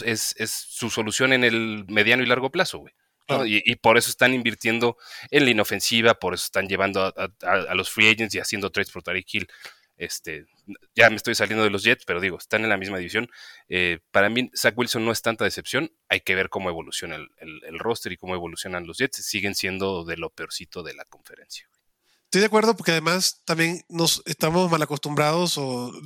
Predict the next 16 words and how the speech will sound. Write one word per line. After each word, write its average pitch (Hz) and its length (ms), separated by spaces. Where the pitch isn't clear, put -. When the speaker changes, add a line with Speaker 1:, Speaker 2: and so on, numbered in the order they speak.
Speaker 2:
nuestro 175 300
recuerdo 165 400
es 170 160
el 147 260
Justin 156 320
Herbert, 175 440
¿no? 170 180
Que - 80
en 139 120
el 131 60
rookie 139 280
la 147 100
rompió, 135 380
o 185 180
el 143 80
mismo 151 260